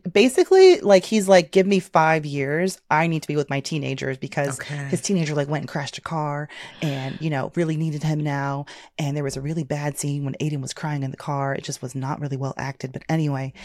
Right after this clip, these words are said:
Speaker 1: and so
Speaker 2: <laughs>
Speaker 1: they end up breaking up. F-, and he's like, "Just give me five years. I'll see you in five years." It was so weird. But just to your point, like,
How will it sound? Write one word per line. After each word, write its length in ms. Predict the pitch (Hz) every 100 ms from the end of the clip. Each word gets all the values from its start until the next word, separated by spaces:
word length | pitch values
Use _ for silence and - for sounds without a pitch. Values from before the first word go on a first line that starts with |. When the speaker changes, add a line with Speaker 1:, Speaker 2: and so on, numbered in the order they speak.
| - - -
Speaker 1:
and 160 | 185 185
so 200 | 190 180
Speaker 2:
<laughs> 100 | 170
Speaker 1:
they 200 | 190 226
end 300 | - 208 202
up 180 | 202 220
breaking 380 | 165 170 190 202
up. 160 | 285
F-, 160 | - - -
and 160 | 170
he's 240 | 165 196 190
like, 180 | 175
"Just 180 | - 185
give 140 | - 170
me 120 | 156
five 340 | - 160 156
years. 240 | 156 156 -
I'll 80 | 180
see 220 | - 226
you 140 | 190
in 60 | 165
five 320 | - 160 160
years." 220 | 156 147
It 60 | -
was 160 | 160
so 280 | - - 170
weird. 680 | 170 147 175 185 175 147 139 - - - _ -
But 600 | 220 233 269 311 - - _ _ -
just 220 | 240 233
to 80 | 226
your 120 | 185
point, 400 | - 196 147 -
like, 420 | 156 143 - -